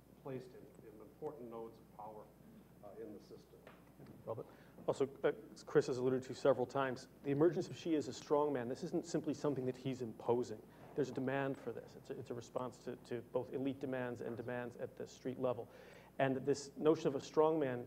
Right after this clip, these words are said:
Speaker 3: the sort of Changran, it's different than the cult of personality. You said that this was, you know, th-, there had been a lot of statements opposing strongman in China. There is a lot of reticence about a cult of personality a la Mao, but the strongman per se, responding to a demand, I,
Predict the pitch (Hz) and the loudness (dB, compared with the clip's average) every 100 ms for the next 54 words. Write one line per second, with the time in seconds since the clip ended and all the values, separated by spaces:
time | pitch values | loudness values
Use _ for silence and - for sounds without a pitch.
0 | - 135 127 131 127 - - 143 147 120 | -6 -6 -4 -6 -8 -6 -2 2 2 2
1 | 120 - 175 185 170 151 123 - 151 139 | -2 6 6 6 4 2 0 6 6 6
2 | - 147 120 131 131 123 120 117 110 135 | 2 0 2 2 4 2 0 -2 0 0
3 | 123 127 - 117 - - - - 117 110 | 0 -4 -6 -6 -10 -16 -8 -4 -4 -4
4 | 131 - 120 120 117 123 117 120 120 - | -8 -4 -2 0 0 0 0 0 -2 -4
5 | 127 120 117 - - - 143 135 - 123 | -4 -4 -8 -12 -4 6 6 6 0 -2
6 | 123 120 120 117 120 123 117 - - - | -2 -6 -8 -10 -10 -10 -12 -16 -20 -2
7 | - 143 143 156 175 156 - - - 156 | 8 8 8 10 10 10 2 -10 -6 4
8 | 160 156 165 135 135 - - 156 135 - | 6 6 0 0 0 2 2 2 0 -4
9 | 139 131 131 147 143 127 123 123 123 131 | -4 -4 -4 -2 -2 -2 -2 -2 -2 -4
10 | 135 123 123 131 - 156 151 151 139 135 | -2 -4 -4 -8 -4 2 2 2 -2 -4
11 | 127 - 147 147 143 143 131 127 123 131 | -10 -2 2 4 2 -2 -6 -6 -6 -6
12 | 117 123 131 139 120 | -4 -4 -4 -4 -4